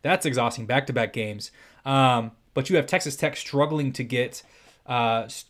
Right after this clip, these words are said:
struggling to continue that stamina and that energy there at the end of the game. So they end up losing to Oklahoma State ninety-two to eighty. Um, in ninety, I mean,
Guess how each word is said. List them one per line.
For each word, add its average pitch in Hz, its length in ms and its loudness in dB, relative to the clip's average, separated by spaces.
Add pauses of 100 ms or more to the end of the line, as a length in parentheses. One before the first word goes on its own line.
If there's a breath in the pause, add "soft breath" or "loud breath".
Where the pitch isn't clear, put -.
struggling 165 540 2
to 123 100 -6
continue 135 460 0
that 120 180 -2
stamina 127 380 -2
and 117 100 0
that 117 120 -6
energy 123 320 -4
there 120 140 2
at 117 100 -2
the - 120 -10
end 120 80 -4
of 113 80 -4
the 113 60 -4
game. 117 300 -4
So 117 140 -10
they 113 160 -2
end 135 100 0
up 131 100 -2
losing 135 560 0
to 123 60 -2
Oklahoma 113 320 -6
State 113 320 -6
ninety-two 110 380 -8
to 104 60 -8
eighty. 113 440 -8 (400 soft breath)
Um, 123 260 2
in 208 180 -2
ninety, 190 260 2
I 180 60 -4
mean, 175 280 0